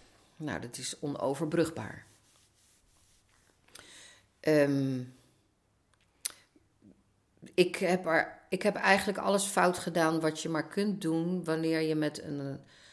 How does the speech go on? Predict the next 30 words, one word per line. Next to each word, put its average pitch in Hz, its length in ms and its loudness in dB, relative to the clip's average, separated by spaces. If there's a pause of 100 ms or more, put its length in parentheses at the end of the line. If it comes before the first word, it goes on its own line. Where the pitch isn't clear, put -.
(180)
met 143 340 -6
een, 143 300 -8
een, 139 460 -8
een 139 380 -10 (400)
partner 160 600 2
in 156 200 -2
zee 143 280 -2
gaat, 139 520 -6 (560)
eh, 143 140 -4 (400)
waarbij 131 420 -2
kinderen, 131 600 -4 (480)
een, 123 280 -10
een, - 200 -12
een 139 160 -8
samengesteld 151 720 0
gezin 135 320 -8
moet 131 160 -10
gaan - 180 -14
vormen. - 420 -20 (1120)
Ehm, 131 400 -8
ik 143 200 -12
ben, 135 500 0
het 143 160 -6
eerste 175 420 -2
jaar 143 240 2
ben 143 120 0
ik 143 120 -4
op 135 100 -10
vakantie 175 500 -2
gegaan 135 680 -6